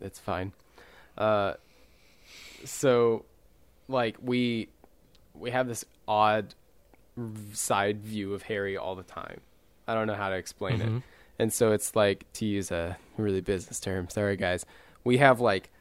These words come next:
Speaker 1: we're at, like,
Speaker 2: <laughs>
Speaker 1: ground level or, like, a five foot, we're at, like, a five foot view with Harry and, like, ten foot view with, like, Ron and Hermione and all them. And then everyone else, it's, like, a thousand foot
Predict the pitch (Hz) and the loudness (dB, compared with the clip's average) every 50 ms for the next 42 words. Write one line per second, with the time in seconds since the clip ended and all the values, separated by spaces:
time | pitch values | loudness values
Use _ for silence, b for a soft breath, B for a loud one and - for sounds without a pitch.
0 | _ _ - 131 160 156 123 104 110 107 - - - - - - - 123 113 113 | _ _ 6 8 10 10 10 8 6 0 0 -2 -6 -6 -2 2 4 6 8 8
1 | 113 113 117 117 110 107 107 107 107 101 104 104 104 104 98 101 101 98 98 90 | 8 8 6 4 4 4 4 4 4 4 4 4 4 4 2 2 2 2 0 0
2 | 87 90 - - 85 82 - - - 107 104 101 - - - 113 107 104 - 117 | -2 -2 -4 -4 -6 -6 -4 0 2 4 4 2 0 -2 -4 -4 -4 -4 -2 2
3 | 131 156 160 135 117 - 101 - - 107 98 98 101 - - 113 - - 92 - | 4 6 6 6 4 0 -2 -4 0 2 2 2 2 0 -2 -6 -8 -8 -6 -6
4 | 104 101 101 98 90 87 - - 104 101 101 98 98 98 101 104 101 - b b | -4 -4 -2 -2 -4 -6 -6 -4 -4 -2 0 0 0 0 -2 -2 -6 -10 b b
5 | b b b b b b - - 107 104 101 98 92 90 90 85 - - _ _ | b b b b b b -4 -2 0 0 0 0 -2 -2 -2 -4 -6 -12 _ _
6 | _ _ - - 117 110 107 - - 110 95 - 92 107 104 101 104 104 101 101 | _ _ -6 -2 -2 -2 -2 0 -2 -2 -2 -4 -4 -4 -2 -2 -2 -2 -2 -2
7 | 98 90 - - 92 90 - - 92 92 98 95 107 101 98 92 95 98 98 95 | -4 -4 -6 -8 -8 -8 -6 -4 -4 -2 -2 -2 -4 -4 -4 -4 -4 -4 -4 -6
8 | 92 90 90 95 92 95 92 90 90 92 - b b b b b b b b b | -6 -4 -4 -4 -4 -4 -4 -4 -6 -8 -10 b b b b b b b b b
9 | 104 104 104 101 104 104 95 101 95 90 90 90 90 - - 98 - - - 87 | -4 -2 0 0 0 0 0 -2 -2 -2 -2 -2 -4 -4 -6 -10 -14 -12 -10 -10
10 | - 92 - - 80 82 80 78 82 85 - - - | -10 -12 -10 -10 -8 -8 -8 -8 -10 -14 -12 -12 -14